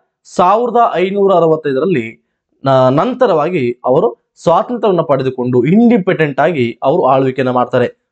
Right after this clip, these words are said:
ಪ್ರಾರಂಭದಲ್ಲಿ ಅವರು ವಿಜಯನಗರದ ಸಾಮಂತರಾಗಿ ಆಳ್ವಿಕೆಯನ್ನ ಮಾಡ್ತಿದ್ದರು ಅಂತ ನಿಮಗೆ ಗೊತ್ತಿರಬೇಕಾದಂತ ವಿಚಾರ. ಬಹುಮುಖ್ಯವಾಗಿ ನಂತರವಾಗಿ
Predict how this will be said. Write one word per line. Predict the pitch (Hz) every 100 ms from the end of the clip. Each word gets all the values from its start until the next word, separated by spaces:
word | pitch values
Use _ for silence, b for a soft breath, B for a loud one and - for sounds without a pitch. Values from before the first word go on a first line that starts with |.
| _ _ -
ಪ್ರಾರಂಭದಲ್ಲಿ | 135 139 151 139 143 - - _ _
ಅವರು | 160 208 147 127 127 _ _ 139
ವಿಜಯನಗರದ | 160 190 233 185
ಸಾಮಂತರಾಗಿ | 165 147 156 190 175 139 151 131 120 -
ಆಳ್ವಿಕೆಯನ್ನ | 131 147 160 151 143 131
ಮಾಡ್ತಿದ್ದರು | 127 131 135 123
ಅಂತ | 120 127
ನಿಮಗೆ | 147 131
ಗೊತ್ತಿರಬೇಕಾದಂತ | 123 120 123 120 117 120
ವಿಚಾರ. | 123 120 123 117 - _ _ _ _ _ _ _ _ _ _ _ _ b b b b b b b
ಬಹುಮುಖ್ಯವಾಗಿ | 170 247 254 254 175 190 135 127 _ _ _ _
ನಂತರವಾಗಿ | 170 190 233 269 220 180 131